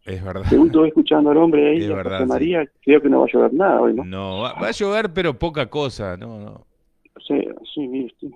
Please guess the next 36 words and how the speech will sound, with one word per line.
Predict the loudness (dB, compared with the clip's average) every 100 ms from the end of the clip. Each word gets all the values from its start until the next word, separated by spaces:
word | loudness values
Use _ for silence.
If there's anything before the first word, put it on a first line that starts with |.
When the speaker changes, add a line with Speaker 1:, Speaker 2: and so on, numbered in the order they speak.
| -4
Speaker 2:
mucha | -2 0
humedad, | 0 0 0 -2
mucha | -4 -6
cosa. | -8 -8 -10
Speaker 1:
Sí, | -12 -12
señor. | -10 -8 -10 -12 _ _ _
Pero | -4 0
bueno, | 0 0 -2
a | -2
partir | -4 -4 -6 -2
del | 0 2 2 2 0 0 -2 -2 -2 -2
vie-, | 0 2 0
del | 0 2 4 2 0 -4
sábado | -2 0 0 0
y | 0
domingo | 0 -2 -2 0
ya | 2 4
arranca | 4 2 4 2
el | 2
frío, | -2 -2
así | -2 -6 -6
que | -4 -6 -8 _ _ _ _ _
vaya | -4 -2 0
Speaker 2:
Ah, |
Speaker 1:
sacando | 2 4 4 2 2
Speaker 2:
bueno. | 2
Speaker 1:
la, | 0
la | 0 -2
camperita, | -4 -2 -2 0 -2 0 0
el | 0 -4
pullover, | -4 0 2 2 4 2 0 -4 -10
el | -10 -10 -8 -10 -12
buzo | -12 -12 -12 -8 -4
de | -2
manga | -2 -4 -2 2
larga, | 4 4 4 0 -2